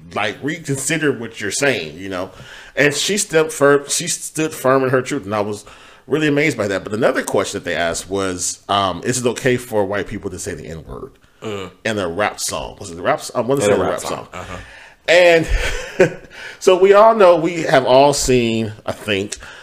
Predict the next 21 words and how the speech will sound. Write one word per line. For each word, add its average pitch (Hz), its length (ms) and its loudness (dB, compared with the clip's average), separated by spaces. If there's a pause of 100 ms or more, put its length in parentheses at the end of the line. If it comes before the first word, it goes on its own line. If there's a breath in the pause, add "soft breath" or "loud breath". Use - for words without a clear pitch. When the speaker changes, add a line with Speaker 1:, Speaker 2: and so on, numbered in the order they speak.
(300 loud breath)
Speaker 1:
uh, 120 360 6
White 117 240 4
Chicks. - 600 -4
And 98 440 0
it's 98 180 -4
an 92 260 -4
infamous 117 400 -2
scene 101 440 -2
where, 90 440 -2 (640 soft breath)
of 110 80 -6
course, 101 260 0
Marlon 101 320 0
and 110 120 -2
Shane, 98 480 -4 (320)
Marlon 123 400 2
and 120 100 0
Shawn 101 340 -2
Wayans 95 480 -4
are, 82 220 -6
you 107 100 -8
know, 87 260 -6